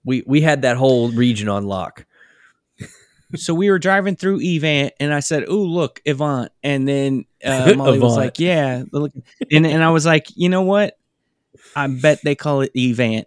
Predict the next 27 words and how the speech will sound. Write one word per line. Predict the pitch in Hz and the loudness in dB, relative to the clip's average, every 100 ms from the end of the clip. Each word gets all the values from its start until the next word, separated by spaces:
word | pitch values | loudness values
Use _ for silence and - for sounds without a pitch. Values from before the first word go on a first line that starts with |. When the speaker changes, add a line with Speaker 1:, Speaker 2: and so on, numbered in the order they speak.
| _ 123 | _ -6
Speaker 2:
out | 123 110 | -4 -2
here. | 123 110 | -2 -2
I | |
bet | 117 143 - | 2 0 2
that's | 135 - | -2 -2
pronounced | 139 131 120 110 135 | -2 0 0 -2 -2
Evant." | 120 110 110 76 - - _ _ _ _ - | 0 0 -4 -6 -16 -20 _ _ _ _ -2
Uh, | 143 139 135 127 - _ _ _ _ _ _ _ - | 0 0 -2 -4 -8 _ _ _ _ _ _ _ -8
but | 185 165 - | -6 -6 -8
I | 147 156 - | -8 -8 -10
never | 180 208 220 196 | -4 -2 0 0
driven | 240 220 | 0 0
through | 214 233 | 0 0
Marble | 226 240 220 226 | 2 0 -2 -4
Falls. | 277 214 110 - - - _ _ | -2 -2 -4 -10 -14 -20 _ _
Speaker 1:
Really? | 120 226 294 131 | -2 2 2 2
Speaker 2:
Lovely | - - | 2 2
Speaker 1:
Wow. | - 214 170 | 4 4 2
Speaker 2:
little | 156 127 | 0 -2
Speaker 1:
Now, | 131 | -2
Speaker 2:
town. | 143 | 0
Speaker 1:
Marble | 269 339 311 | 2 2 2
Falls | 294 262 240 | 2 2 2
is | 185 170 | 0 2
actually | 165 160 156 | 0 0 0
approaching | 147 - 156 - 131 | 0 2 2 0 -4
legitimacy. | 120 214 220 143 101 - 90 | -4 2 2 2 -2 -8 -10